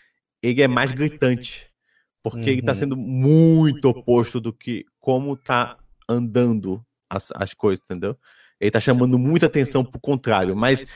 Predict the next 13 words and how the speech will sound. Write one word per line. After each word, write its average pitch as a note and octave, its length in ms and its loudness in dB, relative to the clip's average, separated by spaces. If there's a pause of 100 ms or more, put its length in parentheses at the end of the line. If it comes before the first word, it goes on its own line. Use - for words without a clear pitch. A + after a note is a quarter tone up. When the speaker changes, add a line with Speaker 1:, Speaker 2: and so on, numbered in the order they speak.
(160)
Speaker 1:
se - 140 -8
tu B3+ 80 0
for B3 200 4
pros G#3+ 120 4
anos F#3+ 120 6
noventa, C3 640 2
deve C#3+ 360 0
ter A3 120 2
vários C#3+ 480 0
jogos C3+ 320 2
com B2+ 200 -2
essas B2 180 -2
aberturas. A2+ 760 -2